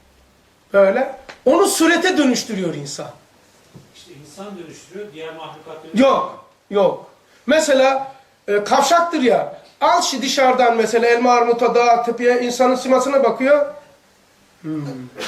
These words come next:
Speaker 1: Hemen zana de-, o aldığı suretleri de içerisini evirip devirip çeviriyor. İnsan. Böyle bir kavşak.
Speaker 2: Melaike suretle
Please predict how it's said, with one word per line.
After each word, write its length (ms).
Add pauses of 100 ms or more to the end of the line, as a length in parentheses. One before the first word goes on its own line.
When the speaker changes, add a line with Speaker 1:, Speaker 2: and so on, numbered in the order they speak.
(1900)
Speaker 1:
Hemen 280
zana 400
de-, 260 (300)
o 340
aldığı 360
suretleri 600
de 220
içerisini 600
evirip 420
devirip 360
çeviriyor. 420 (1500)
İnsan. 500 (220)
Böyle 180
bir 100
kavşak. 400 (380)
Speaker 2:
Melaike 480
suretle 460